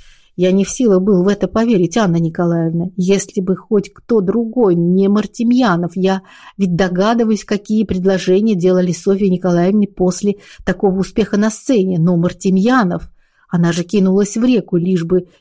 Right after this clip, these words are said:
не ехать с ним. Что же произошло? Как она могла согласиться на это? Володя, Бог свидетель, я не знаю, не больше вашего.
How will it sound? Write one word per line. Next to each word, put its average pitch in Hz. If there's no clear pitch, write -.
не 247
ехать 165
с -
ним. 170
Что 190
же 170
произошло? 185
Как 170
она 170
могла 185
согласиться 202
на 165
это? 165
Володя, 151
Бог 165
свидетель, 175
я 175
не 175
знаю, 170
не 180
больше 170
вашего. 180